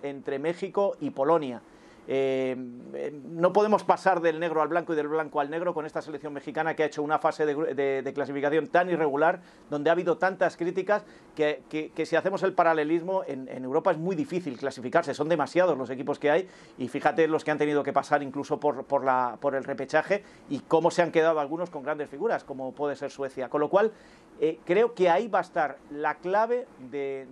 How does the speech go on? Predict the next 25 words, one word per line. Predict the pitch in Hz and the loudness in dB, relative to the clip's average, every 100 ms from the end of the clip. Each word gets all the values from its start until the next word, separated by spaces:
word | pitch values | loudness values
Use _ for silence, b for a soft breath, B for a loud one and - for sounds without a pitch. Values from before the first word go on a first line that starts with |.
| 127 | -14
de | 139 135 | -10 -10
lo | 135 135 | -10 -10
que | 151 | -8
pueda | 147 - 196 214 | -4 2 4 4
hacer | 175 - 190 | 2 2 -4
México | 165 180 185 165 | -2 -4 -2 -2
en | 156 | -2
este | - | -2
Mundial, | 151 156 185 131 - | -4 2 2 2 0
en | 147 | -2
el | 147 | 0
primer | 143 165 180 | 0 0 2
partido. | 180 - 139 131 - B B | 2 0 -2 -4 -6 B B
Si | - - 143 | -10 -6 -2
se, | 160 160 156 | 2 2 0
se, | 131 - | -12 -12
porque | - 147 175 175 175 | -4 -2 -2 -4 0
hay | 185 233 | 0 2
otro | 220 180 | 0 2
factor, | 147 - 196 139 - - | 0 2 0 0 -6 -8
que | |
es | 156 | -4
el | 185 | -2
factor | 185 160 185 | 0 2 2
ambiental. | 175 131 127 165 147 | 0 -2 -4 0 0